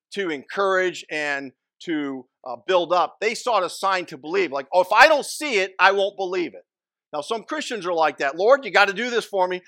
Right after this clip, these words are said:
or I'm just not gonna believe." That's not faith. Faith is dependent on God no matter the outcome or what he does. So, and Jesus gives us some really good examples of this.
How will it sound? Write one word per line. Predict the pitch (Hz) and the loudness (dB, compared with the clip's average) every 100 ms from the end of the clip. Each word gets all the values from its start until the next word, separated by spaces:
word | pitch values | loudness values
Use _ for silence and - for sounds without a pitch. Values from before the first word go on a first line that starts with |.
| - | -8
or | 151 | 0
I'm | 165 165 | 0 0
just | 165 | -4
not | 190 170 | -2 -2
gonna | 165 | -4
believe." | 175 202 131 | -4 -4 0
That's | 175 - | -2 -2
not | 180 147 | -4 -4
faith. | 156 131 _ _ _ _ _ _ _ _ _ _ _ | -8 -12 _ _ _ _ _ _ _ _ _ _ _
Faith | 220 277 294 247 | 4 4 4 -4
is | 196 | -4
dependent | 196 - 262 277 277 | -4 0 0 0 -2
on | 214 175 | -4 2
God | 226 254 214 | 6 6 6
no | 190 | 0
matter | 190 240 262 247 | 4 6 6 2
the | 190 185 | -4 2
outcome | 233 269 269 269 262 | 4 4 2 0 0
or | 196 | -2
what | 156 208 214 | 2 4 4
he | 226 | 2
does. | 190 180 123 117 - - _ _ _ _ _ _ _ _ _ _ _ _ _ _ _ _ _ _ _ _ _ _ _ | -2 -2 -2 -10 -20 -20 _ _ _ _ _ _ _ _ _ _ _ _ _ _ _ _ _ _ _ _ _ _ _
So, | - 208 170 147 - _ _ _ _ _ _ _ _ _ _ _ _ | -4 0 0 -2 -8 _ _ _ _ _ _ _ _ _ _ _ _
and | 143 131 | -16 -10
Jesus | 196 220 175 - | -10 -8 -12 -10
gives | 180 151 | -10 -10
us | 143 | -12
some | 151 143 | -14 -10
really | 185 214 190 | -2 0 0
good | 160 165 | -4 -8
examples | 139 156 147 131 113 - _ _ _ _ _ _ _ _ _ _ _ _ _ _ _ _ _ _ _ _ _ | -8 -10 -12 -12 -20 -20 _ _ _ _ _ _ _ _ _ _ _ _ _ _ _ _ _ _ _ _ _
of | 123 113 | -18 -14
this. | 123 107 - - | -16 -18 -20 -20